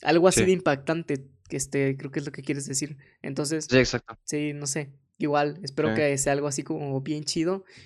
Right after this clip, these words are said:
Speaker 1: y lo
Speaker 2: Ujú.
Speaker 1: de la Fuerza noventa y nueve, la verdad no sé nada, sinceramente, una disculpa <laughs> por los que sí saben, los que están oyendo, pero,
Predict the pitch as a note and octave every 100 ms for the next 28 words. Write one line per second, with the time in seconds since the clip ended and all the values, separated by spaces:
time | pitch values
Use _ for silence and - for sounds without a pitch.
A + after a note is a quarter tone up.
0 | - - C#3+ C#3+ C#3+ D3 D3 C#3+ C#3 D#3
1 | F3+ E3+ E3 D#3 D3 D3+ D#3+ D3+ C#3+ C#3+
2 | C#3 D3+ C#3+ C3+ C3 C#3+ D#3+ D#3+ D3 C3+
3 | C#3+ C#3 C#3+ C#3+ D3+ D3+ C#3 D3+ C#3+ D#3
4 | - - F3 D#3 C#3 D3+ C#3 D3 D#3+ E3
5 | F3 F3+ - _ - E3+ C#3 C#3 C#3+ D3
6 | D3 D#3+ F3 - - - _ _ _ _
7 | - D3+ C#3+ C#3+ C#3+ C#3 C#3